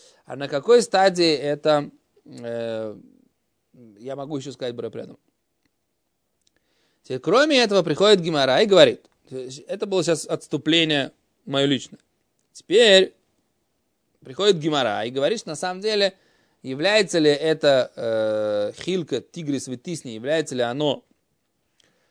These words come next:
э, пшеничным зерном, зерном пшеницы или полбиным, это вопрос. Так вот, Киаса Равдими, когда пришла Равдими, Омар Ку-, Кунта,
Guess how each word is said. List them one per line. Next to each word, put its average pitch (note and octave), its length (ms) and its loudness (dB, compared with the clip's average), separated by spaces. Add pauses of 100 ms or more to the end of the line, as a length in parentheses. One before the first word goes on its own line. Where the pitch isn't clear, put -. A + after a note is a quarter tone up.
(420)
э, G2+ 580 -14 (1600)
пшеничным F#3+ 580 -6
зерном, A2 480 -12 (100)
зерном C3+ 300 -14
пшеницы D3 420 -16
или F3 320 -6
полбиным, G#3 840 2
это E3+ 280 -8
вопрос. - 420 -6
Так - 160 -20
вот, D#3+ 160 -8
Киаса G3+ 480 -4
Равдими, D#3 520 0
когда C#3 160 -6
пришла D3+ 200 -8
Равдими, F3+ 180 -2
Омар E3+ 200 -4
Ку-, G3 440 -10
Кунта, F3+ 420 -10